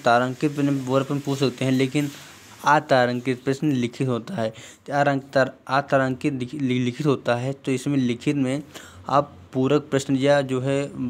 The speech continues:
तुरंत क्वेश्चन नहीं पूछ सकते हैं। अल्प सूचना प्रश्न क्या होता है? जो भी होगा। तो ग्यारह से बारह प्रश्नकाल होता है, एक क्वेश्चन आवर्स होता है, फिर उसके बाद क्या होता है? बारह से एक को प्रश्न, प्रश्नकाल, फिर बारह से क्या होता है? शून्यकाल।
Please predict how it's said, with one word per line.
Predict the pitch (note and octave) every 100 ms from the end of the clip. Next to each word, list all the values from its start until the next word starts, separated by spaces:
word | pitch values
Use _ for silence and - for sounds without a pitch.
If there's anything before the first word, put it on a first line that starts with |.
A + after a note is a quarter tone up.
| A#2+
तुरंत | - - - C3+ C#3 C#3
क्वेश्चन | A#2+ - C3+
नहीं | B2
पूछ | B2 A2+
सकते | - A2 G#2 A2+
हैं। | A2 G#2 - - - - -
अल्प | C3+ C#3
सूचना | C#3 C3+ C#3
प्रश्न | C#3 C3+ C#3
क्या | C#3 C3
होता | B2 C3
है? | C3 D#3 - _ _ A#2+
जो | B2
भी | A#2
होगा। | A2 A2 A2 - _ _ _ _
तो | C3
ग्यारह | B2+ C3 C3+
से | C#3
बारह | C3 C3
प्रश्नकाल | C3 C3 B2 C3 C3+
होता | C3 B2 C3+
है, | C3+ C3+ C3+
एक |
क्वेश्चन | C3 A#2+ A#2 -
आवर्स | C3+ C3 C3+
होता | B2+ C3
है, |
फिर | B2 C3
उसके | A#2+ C3+
बाद | B2+
क्या | C3
होता | C3
है? | B2+
बारह | A#2+ A#2 A#2+
से | - B2 A#2+
एक | - _ _ _ - - _
को | - A#2+
प्रश्न, | - B2+ C3+ C3
प्रश्नकाल, | C3 B2+ C3+ C#3 C#3+ C3+
फिर | -
बारह | B2 B2 B2+
से | - B2+
क्या | -
होता | B2+ B2
है? | C#3
शून्यकाल। | - - A#2+ B2 B2 A#2+